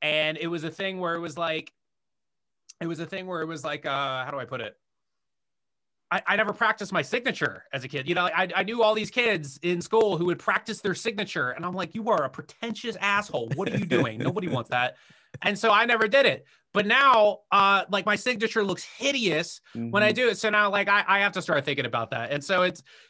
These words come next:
Speaker 1: it's weird how stuff like that comes full circle. But yeah, I had to sign a couple. The signed ones are, are worth more, obviously, than the just regular ones. But no, like, I had a couple friends and they're like, "Damn, this, you know, I, I paid thirty, it was a hundred dollars. This is,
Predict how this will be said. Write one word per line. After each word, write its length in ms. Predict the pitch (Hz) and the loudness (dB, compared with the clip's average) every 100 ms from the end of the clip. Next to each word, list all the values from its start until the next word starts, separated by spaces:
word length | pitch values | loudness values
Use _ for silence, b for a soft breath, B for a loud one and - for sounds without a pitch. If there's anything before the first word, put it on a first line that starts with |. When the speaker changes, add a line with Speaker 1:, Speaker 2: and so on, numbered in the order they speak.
| _ | _
Speaker 1:
it's 160 | 180 190 | -6 0
weird 220 | 208 202 | 2 2
how 100 | 185 | 0
stuff 260 | - 190 | 0 -2
like 140 | 185 175 | -2 -2
that 180 | 170 - | -2 -2
comes 240 | 175 143 | -6 -6
full 160 | 170 151 | -6 -4
circle. 400 | 190 190 180 127 | -2 -2 0 -2
But 140 | 139 | 0
yeah, 140 | 160 143 | 0 2
I 80 | |
had 140 | 151 147 | 2 0
to 60 | |
sign 280 | 131 170 165 | -2 -2 -2
a 40 | 160 | -2
couple. 560 | 170 165 165 160 156 _ _ _ | -4 -2 -4 -4 -6 _ _ _
The 40 | 147 | -8
signed 320 | - 190 190 | -4 -2 -4
ones 280 | 180 180 160 | -6 -6 -8
are, 120 | 160 156 | -8 -8
are 120 | 151 | -8
worth 240 | 160 151 | -10 -10
more, 300 | 160 156 156 | -10 -6 -2
obviously, 520 | 143 143 143 139 143 | -2 -4 -8 -8 -10
than 160 | 135 135 | -8 -10
the 200 | 131 127 | -10 -10
just 220 | 123 135 _ | -14 -20 _
regular 340 | 147 147 143 | -10 -8 -8
ones. 400 | 135 127 123 113 _ _ _ _ _ - | -8 -8 -8 -12 _ _ _ _ _ -6
But 140 | 165 | -2
no, 200 | 214 226 | 0 0
like, 180 | 175 170 | 0 0
I 100 | 175 | 0
had 100 | 175 | 0
a 40 | 180 | -2
couple 220 | 185 180 | -4 -4
friends 320 | 175 202 208 | -2 -4 -4
and 80 | 143 | -4
they're 100 | 131 | -4
like, 140 | 131 | -6
"Damn, 240 | 156 190 139 | -8 -10 -10
this, 220 | 143 - 160 | -14 -20 -20
you 160 | 175 143 | -14 -12
know, 60 | |
I, 100 | 120 131 | -10 -12
I 120 | 127 127 | -12 -12
paid 340 | - 160 147 | -10 -12 -8
thirty, 240 | 170 175 | -6 -6
it 80 | 151 | -6
was 100 | 147 | -6
a 60 | 139 | -6
hundred 260 | 156 143 | -8 -6
dollars. 320 | 156 175 143 123 | -4 -4 -4 -8
This 140 | 139 | -14
is, 220 | 143 123 | -16 -18